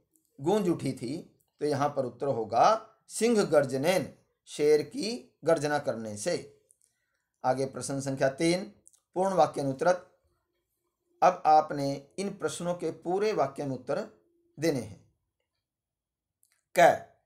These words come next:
खर नखर है कुत्र प्रतिवस्ति समय, कि खर नखर कहाँ रहता था। तो इसका उत्तर होगा खर नखर है एकस्मिन वने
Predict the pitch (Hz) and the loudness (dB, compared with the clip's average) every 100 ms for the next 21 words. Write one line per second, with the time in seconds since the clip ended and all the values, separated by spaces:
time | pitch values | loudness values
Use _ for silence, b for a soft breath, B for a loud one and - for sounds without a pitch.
0 | _ _ _ - 165 180 180 190 180 190 | _ _ _ 2 4 4 4 6 6 6
1 | 196 - 214 226 226 - 208 - 170 156 | 2 -6 -4 0 0 -2 -4 -4 -2 -2
2 | 156 139 117 92 - _ _ _ _ 143 | -4 -6 -8 -10 -16 _ _ _ _ -8
3 | 139 170 170 170 175 185 - _ _ - | 2 2 2 2 2 2 -6 _ _ 0
4 | 170 202 196 156 147 131 127 131 147 - | 4 6 8 6 6 2 2 2 2 0
5 | 131 - 139 139 127 107 127 170 220 - | -8 -6 -6 -4 -6 0 6 6 4 -4
6 | _ _ _ _ _ - 214 202 156 139 | _ _ _ _ _ 6 6 6 0 2
7 | 139 139 165 190 - _ _ - 147 143 | 2 6 6 4 -2 _ _ -6 -6 0
8 | 165 160 208 233 202 156 139 151 180 - | 0 0 0 2 4 2 2 -4 -8 -12